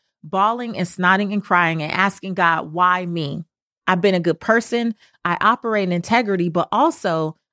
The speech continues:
I've been studying all of the personal finance books, and I've been helping people with their personal finances. That's how I built my real estate business to begin with. So if I have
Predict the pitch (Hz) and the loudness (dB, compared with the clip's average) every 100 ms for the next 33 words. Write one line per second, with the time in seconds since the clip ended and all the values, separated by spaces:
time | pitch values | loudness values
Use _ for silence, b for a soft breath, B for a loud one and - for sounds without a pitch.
0 | - 220 247 277 233 - 247 302 294 214 | -2 0 2 0 -2 -2 0 2 0 -2
1 | 180 - 220 277 269 247 208 214 247 - | -4 -2 0 0 -2 -4 -4 0 0 0
2 | 220 214 220 262 226 190 - 185 160 190 | -4 2 2 2 0 -4 0 -2 -2 -2
3 | 190 196 190 196 175 B _ 254 320 311 | 2 2 2 -2 -2 B _ 2 2 2
4 | 254 247 233 214 202 196 240 359 233 196 | 0 0 0 0 0 0 0 0 0 -2
5 | 175 160 - 143 135 120 - 151 156 202 | -2 -2 0 0 0 -4 -6 -6 0 0
6 | - 262 247 233 175 190 240 196 185 175 | 0 -2 2 0 0 -2 -2 0 0 0
7 | 202 226 - 190 170 185 180 - 170 175 | 0 -2 -2 0 2 2 0 -2 -4 0
8 | 202 240 170 147 - _ _ _ - 240 | 2 2 0 -2 -8 _ _ _ -4 -2
9 | 240 233 220 302 349 269 | 0 0 0 0 2 0